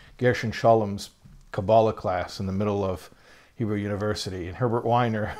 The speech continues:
<laughs> is sitting there, and a ca-, whole cast of characters. Anyways, uh, this Chaim starts saying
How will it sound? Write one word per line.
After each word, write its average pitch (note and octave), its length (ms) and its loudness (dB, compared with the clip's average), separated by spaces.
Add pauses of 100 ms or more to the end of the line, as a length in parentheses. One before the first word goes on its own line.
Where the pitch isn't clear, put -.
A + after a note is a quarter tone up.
(160)
<laughs> G#3 200 0
is C3+ 180 2
sitting A#2 360 0
there, F#2+ 260 -6 (460)
and G#2+ 280 -2
a - 20 -10
ca-, - 240 10
whole G3+ 140 10
cast E3+ 380 12
of - 60 -2
characters. - 540 2
Anyways, B2 440 2 (1120)
uh, G#2+ 340 -2
this G#2+ 220 -4
Chaim C#3 440 2
starts A#2 380 -2
saying A2+ 500 2